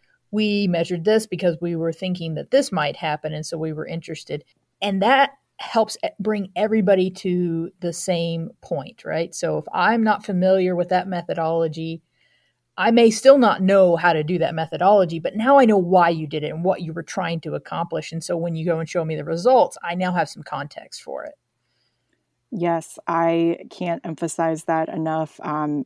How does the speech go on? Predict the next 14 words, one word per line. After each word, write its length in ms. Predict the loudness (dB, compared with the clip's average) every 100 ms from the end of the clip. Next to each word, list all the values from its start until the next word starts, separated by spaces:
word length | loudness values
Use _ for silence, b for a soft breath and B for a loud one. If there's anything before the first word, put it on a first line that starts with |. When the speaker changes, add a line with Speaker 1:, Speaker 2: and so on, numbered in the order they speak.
| -4
Speaker 2:
in 140 | -2
my 140 | -2 -2
honor 240 | -2 -2
seminar 360 | -2 -2 -2 -2
last 280 | -2 -2 0
week, 160 | 0
we 80 | 0
were 80 | -2
just 160 | -4
talking 300 | -6 -6 -4
about, 320 | -4 -2 -2 -4
um, 180 | -6 -6
oral 280 | -4 -6 -6
communication. 680 | -6 -6 -4 -4 -2 -2 -4